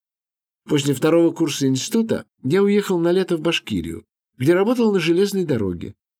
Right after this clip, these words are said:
и жил в огромном день и ночь кипящем жизнью общежитии. Легко себе представить, каким лихим и зрелым я вернулся осенью домой.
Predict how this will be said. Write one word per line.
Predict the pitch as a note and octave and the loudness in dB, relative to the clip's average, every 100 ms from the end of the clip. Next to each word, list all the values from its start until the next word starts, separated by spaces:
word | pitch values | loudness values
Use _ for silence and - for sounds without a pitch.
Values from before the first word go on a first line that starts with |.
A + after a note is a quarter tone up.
| - | -4
и | C3+ | 0
жил | F#3+ A3+ | 2 2
в | E3 | 2
огромном | F3+ E3+ G#3+ A3 F#3+ F#3+ D#3 | 0 2 4 4 2 0 0
день | A2+ A3 G#3 | 2 2 4
и | G3 | 2
ночь | E3+ F3+ - | 2 0 -4
кипящем | - E3+ D#3+ D#3 D3 D#3 C#3 | -4 -2 0 0 0 -2 -2
жизнью | A2+ B2+ A2+ A#2+ A#2 | 0 0 2 0 -2
общежитии. | - B2 A2 G2 - C2 B1 - _ _ _ | -4 -4 -4 -4 -6 -12 -12 -16 _ _ _
Легко | - G3 - C4+ | 0 0 2 2
себе | A3+ | 2
представить, | D#3+ C#3 B2+ A#3+ C4 A3+ | 0 -2 0 0 2 0
каким | D#3 C#3 D#3 | -4 -2 -2
лихим | C#3+ D3+ D3 D#3 B2 | 0 -2 -2 0 2
и | |
зрелым | A2 C3+ G#3 G#3+ C#3+ A2+ | 2 2 2 2 2 2
я | D#3 | 2
вернулся | E3 C#3+ A#2 C#3+ C#3+ C3 | 2 2 0 -2 -4 -2
осенью | A#2+ A2+ A#2+ A#2 | -2 -2 -4 -2
домой. | A2+ G#2+ F2 D#2+ | -2 -2 -6 -14